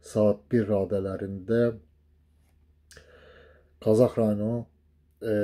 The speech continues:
deməli, en saylı hərbi hissəsində Ermənistanla təmas xəttində atəşkəs pozulub və Asim İsmailzadə yaralanıb və aldığımız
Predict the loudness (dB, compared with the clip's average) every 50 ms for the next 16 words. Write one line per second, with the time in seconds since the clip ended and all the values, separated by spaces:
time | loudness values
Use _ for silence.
0 | 0 -2 -2 -4 -6 -6 -4 -4 -4 -2 -4 -4 -6 -8 _ _ _ _ _ _
1 | _ _ -4 -2 -2 -2 0 0 -2 0 0 -2 -4 -4 -4 -4 -4 -6 -6 -8
2 | -8 -8 -8 -10 -10 -10 -10 -12 -10 -6 -2 0 2 2 2 0 -4 -8 _ _
3 | _ _ _ _ _ _ _ _ _ _ _ _ _ _ _ _ _ _ _ _
4 | -2 -2 0 2 2 2 2 0 -2 -2 -2 0 0 2 2 2 4 2 2 0
5 | -2 -4 -4 -2 -4 -4 -6 -10 -12 -10 -10 -10 -10 _ -16 -18 -18 -12 -6 -2
6 | 0 0 0 0 -2 -4 -10 _ _ _ _ _ _ _ _ _ _ _ _ _
7 | _ _ _ _ _ _ _ _ _ _ _ _ _ -6 -4 -4 -4 -4 -6 -10
8 | -8 -8 -8 -8 -8 -10 -12 -18 -20 -20 _ -4 -2 -2 -2 -2 -4 -4 -6 -6
9 | _ _ _ _ _ _ _ _ _ _ -8 -6 -6 -6 -6 -8 -6 -4 -4 -4
10 | -6 -8 -12 -14 -14 -14 -16 -14 -10 -8 -6 -4 -4 -4 -4 -4 -2 -2 -2 -2
11 | -2 -2 -2 -2 -6 -8 _ _ _ _ _ _ _ _ _ -10 -8 -6 -4 -4
12 | -4 -4 -4 -4 -6 -8 -10 _ _ _ _ _ _ _ _ _ _ _ _ _
13 | _ _ _ _ _ -6 -2 0 0 0 0 -4 -4 -6 -4 -4 -6 -6 -6 -4
14 | -4 -4 -6